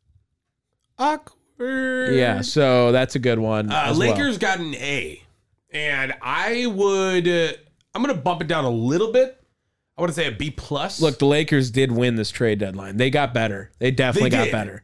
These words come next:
Speaker 1: They did, but I don't think this is A worthy. Um, I, I, you know what? I'm sure a lot of that has to do with, like, getting rid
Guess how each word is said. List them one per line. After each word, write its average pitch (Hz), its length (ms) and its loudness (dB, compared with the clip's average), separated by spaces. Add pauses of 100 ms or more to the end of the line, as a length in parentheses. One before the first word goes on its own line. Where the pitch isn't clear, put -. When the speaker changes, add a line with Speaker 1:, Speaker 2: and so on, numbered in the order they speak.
Speaker 1:
They 202 160 0
did, 120 280 -2
but - 320 -4
I 196 140 -2
don't 214 240 2
think 185 160 0
this 160 160 0
is 143 160 -6
A 135 200 -2
worthy. 117 560 -4 (360)
Um, 131 340 -2
I, 175 280 0
I, 190 160 -2
you 180 160 -6
know 202 100 2
what? 196 160 2
I'm 175 220 -2
sure 202 680 0 (380)
a 165 80 0
lot 143 240 2
of 143 60 -4
that 143 120 -2
has 135 240 -4
to 131 80 -6
do 120 160 -2
with, 120 140 -4
like, 98 280 -6
getting 113 300 -4
rid 101 400 -2